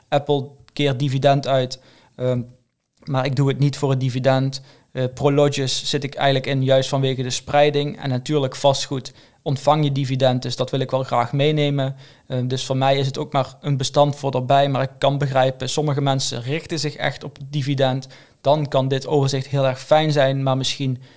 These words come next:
Wil je het nog iets uitgebreider, laat dat dan vooral weten. En tegen de tijd dat je dit bestand zelf dus downloadt, zal ik zorgen dat alleen het aandeel Apple er nog in staat. Eh, met één aandeel in dat geval. Ehm, dan heb je in ieder geval een voorbeeld en dan weet je ongeveer wat je in moet vullen en kun je een vergelijking maken.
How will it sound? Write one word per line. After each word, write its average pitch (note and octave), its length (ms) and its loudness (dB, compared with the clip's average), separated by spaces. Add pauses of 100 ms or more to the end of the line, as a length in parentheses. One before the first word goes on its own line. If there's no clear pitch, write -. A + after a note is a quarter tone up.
(160)
Wil C#3 100 -2
je C#3+ 80 2
het C#3 100 -4
nog C3+ 100 -6
iets - 220 -10
uitgebreider, D3 680 2
laat C#3 200 4
dat C#3+ 120 -4
dan C#3+ 160 0
vooral B2+ 260 0
weten. F3 480 -2 (160)
En D3+ 120 -4
tegen D3+ 200 2
de D3+ 80 0
tijd D3 160 6
dat C#3+ 120 4
je D3+ 80 0
dit C#3+ 320 -2
bestand C#3+ 360 2
zelf D3+ 260 4
dus C3+ 180 0
downloadt, C#3+ 480 4
zal C#3+ 200 4
ik C#3 100 0
zorgen C#3 320 4
dat - 260 -4
alleen C#3 300 0
het C3+ 160 -4
aandeel C#3 320 0
Apple E3 420 0
er D#3 80 2
nog D3 100 2
in C3+ 220 -6
staat. C3+ 440 2 (360)
Eh, B2+ 160 0
met B2+ 280 0
één D3 240 0
aandeel C#3 480 2
in - 120 -6
dat C3+ 180 0
geval. B2+ 560 0 (380)
Ehm, A#2+ 360 -6
dan B2+ 200 0
heb C3 180 -2
je C#3+ 60 0
in C#3+ 60 4
ieder C#3 180 4
geval C3 140 4
een C3+ 100 2
voorbeeld C#3+ 680 4
en - 120 -6
dan B2+ 160 -2
weet C3+ 180 0
je C3+ 60 -4
ongeveer C3+ 360 2
wat B2+ 200 2
je C3 80 -6
in D3 160 0
moet C#3 160 0
vullen C3 420 2
en C3 100 -6
kun C3+ 120 -2
je B2 60 0
een B2 80 -2
vergelijking B2 640 0
maken. A#2 460 -2